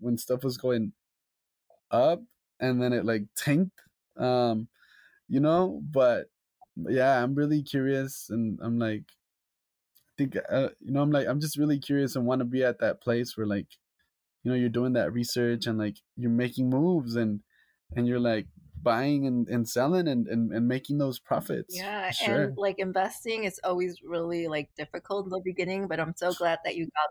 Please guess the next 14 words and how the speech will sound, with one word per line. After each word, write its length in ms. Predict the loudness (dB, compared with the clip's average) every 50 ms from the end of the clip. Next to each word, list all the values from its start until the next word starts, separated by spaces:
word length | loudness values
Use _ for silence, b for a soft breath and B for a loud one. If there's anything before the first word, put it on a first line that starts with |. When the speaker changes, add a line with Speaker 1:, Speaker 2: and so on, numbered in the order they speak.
| -4 _ _
Speaker 2:
started 420 | -8 -6 -6 -6 -6 -8 -8 -6
because 320 | -6 -4 -2 -2 0 2 2
I 120 | 2 2
think 220 | 4 2 2 2 0
Speaker 1:
Mm-hmm. 100 | 0 0
Speaker 2:
the 240 | 2 2 2 2
hardest 480 | 0 0 2 4 4 4 2 0 -2 -2
thing 160 | -6 -4 -4
is 100 | -6 -8
just 200 | -10 -14 -14 -14
to 80 | -16 -16
start 420 | -16 -10 -6 -4 -2 -2 -2 -4 -6 _ _
because 480 | -10 -8 -4 0 0 2 2 0 -2 -6 -12 B B B B B B -2
it's 200 | B 0 0 -2